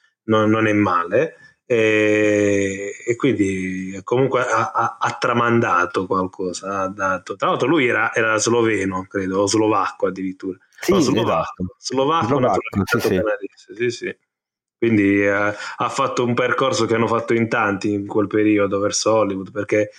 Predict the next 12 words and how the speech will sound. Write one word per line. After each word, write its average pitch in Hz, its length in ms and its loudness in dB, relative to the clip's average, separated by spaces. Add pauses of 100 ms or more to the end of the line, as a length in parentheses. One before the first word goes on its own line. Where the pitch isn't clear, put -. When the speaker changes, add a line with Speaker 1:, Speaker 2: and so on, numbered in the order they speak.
(300)
Speaker 1:
eh, 98 280 2 (180)
molti 113 360 0
non 110 120 4
sanno, 101 300 2
ma 107 100 2
Mike 120 160 0
Nichols, 117 380 0
per 104 140 0
esempio, 101 420 0
era 95 440 -2
tedesco. 101 720 -2 (280)
Eh, 98 100 0